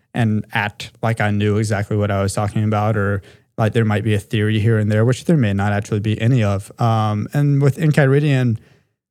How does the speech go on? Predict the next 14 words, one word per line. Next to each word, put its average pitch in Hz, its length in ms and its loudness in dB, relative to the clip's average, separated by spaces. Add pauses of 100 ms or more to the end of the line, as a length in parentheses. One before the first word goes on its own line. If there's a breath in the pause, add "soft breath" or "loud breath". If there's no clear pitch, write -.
this 165 140 4
just - 220 2
hits 180 200 4
so 151 300 2
many 147 340 2
familiar 123 600 2
sto-, - 500 -6
like, 110 200 0
story 135 320 4
beats, 101 360 -6
like, 113 260 -4
the 107 80 -2
hero's 151 500 2
journey 117 500 -2